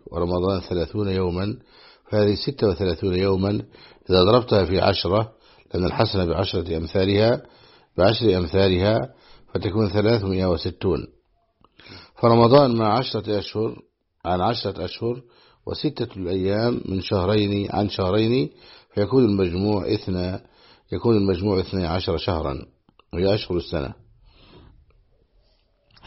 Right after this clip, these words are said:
وسواء صامها من أول شهر شوال أو من وسطه أو من آخره، أو صامها متتابعة أو متفرقة أجزأه.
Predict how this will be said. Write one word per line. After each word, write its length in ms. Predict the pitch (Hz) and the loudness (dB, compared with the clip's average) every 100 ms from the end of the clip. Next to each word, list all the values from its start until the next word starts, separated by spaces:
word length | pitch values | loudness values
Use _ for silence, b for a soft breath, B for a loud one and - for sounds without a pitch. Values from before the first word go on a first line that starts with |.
| B B B - | B B B 2
وسواء 440 | 113 127 165 156 | 6 8 8 6
صامها 440 | 120 135 120 110 | 2 2 2 2
من 140 | 98 98 | 0 0
أول 360 | 117 127 101 | 2 2 2
شهر 260 | 87 113 92 | 0 -4 -4
شوال 600 | 87 101 85 95 107 - | -4 -2 0 0 0 -2
أو 120 | 95 | -6
من 160 | 90 85 | -4 -4
وسطه 680 | 98 113 107 104 92 101 117 b b b b | -4 -4 -6 -6 -4 -6 -8 b b b b
أو 100 | 110 | 0
من 180 | 110 104 | 0 0
آخره، 680 | 95 92 107 110 98 123 131 - b b b b - - - | 0 -2 0 0 0 -2 -4 -10 b b b b -20 -4 4
أو 180 | 139 | 6
صامها 440 | 131 135 113 113 101 | 6 4 4 4 2
متتابعة 680 | 101 101 95 117 101 95 92 | 0 -2 2 2 4 4 4
أو 200 | - 101 | 2 0
متفرقة 880 | 101 95 85 117 101 95 113 127 - _ _ _ | 0 -2 0 0 0 2 2 2 -4 _ _ _
أجزأه. 400 | 110 92 98 69 | -10 -4 -2 -2